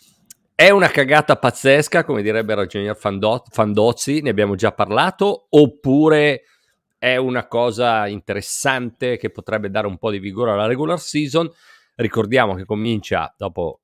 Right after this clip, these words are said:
vi faccio vedere le date, all'inizio di novembre, dura sostanzialmente un mese, non sono nient'altro che partite di pre-season, e quindi prendiamo il gruppo A, sono le, le due conference divise in tre gruppi per ognuno, e ognuno ha sei, ha cinque squadre per una, no?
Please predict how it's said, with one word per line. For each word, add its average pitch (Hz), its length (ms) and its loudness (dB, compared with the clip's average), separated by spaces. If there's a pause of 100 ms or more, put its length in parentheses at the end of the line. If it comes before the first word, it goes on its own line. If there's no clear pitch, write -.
(100)
vi 92 160 -16
faccio - 260 -10
vedere 104 240 -4
le 120 100 0
date, 113 460 -2 (380)
all'inizio 104 480 -2
di 117 80 -2
novembre, 110 520 0
dura 107 300 2
sostanzialmente 110 840 -8
un 131 120 -6
mese, 107 580 -4 (260)
non 110 260 -6
sono 123 240 -6
nient'altro 110 560 -4
che 95 160 -4
partite 120 560 -2
di 117 140 -2
pre-season, 120 920 -4 (540)
e 104 300 0
quindi 92 520 -4 (580)
prendiamo 117 400 0
il 123 80 2
gruppo 123 500 0
A, 101 380 0
sono 101 460 -6
le, 95 420 -6
le 95 140 -6
due 120 200 -4
conference 123 640 -4
divise 95 400 -8
in 82 120 -10
tre 110 200 -4
gruppi 92 380 -8
per 104 120 -8
ognuno, 110 400 -6
e - 20 -8
ognuno 92 360 -8
ha 82 80 -8
sei, 87 420 -8
ha 107 80 -12
cinque 95 320 -12
squadre 80 400 -8
per 92 160 -12
una, 76 240 -12
no? 117 140 -6